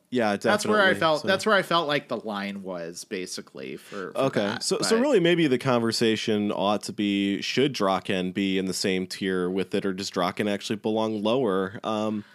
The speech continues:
Speaker 2: Yeah, I don't know. Um,
Speaker 1: There, there's
Speaker 2: 'cause
Speaker 1: still
Speaker 2: I,
Speaker 1: something kind of, like,
Speaker 2: I kinda like Draken. I don't feel uncomfortable with Draken being a C tier game, personally.
Speaker 1: Yeah, I think our big thing with, like, lowering Draken's position on the list initially was that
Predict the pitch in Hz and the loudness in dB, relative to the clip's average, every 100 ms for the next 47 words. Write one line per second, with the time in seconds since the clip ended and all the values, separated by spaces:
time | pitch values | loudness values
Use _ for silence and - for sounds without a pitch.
0 | _ - - - - 220 247 226 262 247 | _ -20 -20 -14 0 2 4 4 2 0
1 | 254 196 131 123 127 - - 156 151 151 | -2 0 0 -2 -6 -12 -8 -4 -2 -2
2 | 151 147 156 - 202 220 220 247 403 - | -2 -6 -6 -2 2 4 4 4 4 2
3 | 349 330 240 160 190 175 143 - 147 - | 2 2 0 2 2 2 -2 -4 -2 2
4 | 392 427 - 311 240 165 131 123 - 107 | 0 0 0 2 2 2 0 -2 -4 -8
5 | 95 - - 190 240 294 233 208 190 156 | -8 -10 -6 -4 -2 -2 -4 -2 -2 -2
6 | 127 - 110 - 110 107 101 - 101 95 | -6 -12 -10 -8 -6 -6 -8 -6 -6 -4
7 | - 98 92 98 95 90 - 101 - 110 | -6 -10 -8 -8 -8 -10 -12 -12 -10 -10
8 | 98 - 92 62 - 62 - 71 - - | -12 -12 -14 -14 -14 -14 -14 -18 -16 -14
9 | - - - - - 87 156 151 - 185 | -10 -10 -10 -12 -12 0 4 4 6 4
10 | 285 302 269 180 156 - 139 135 120 123 | 4 2 4 4 2 2 2 4 4 2
11 | 110 113 113 113 110 107 101 98 98 104 | 2 2 4 4 2 0 0 0 0 -2
12 | 98 - 101 104 - 107 98 95 92 92 | -2 -6 -4 -2 -2 -2 -2 -2 -2 -2
13 | - 95 92 101 92 92 - 92 92 | -2 -2 -2 -2 -2 -2 -2 0 0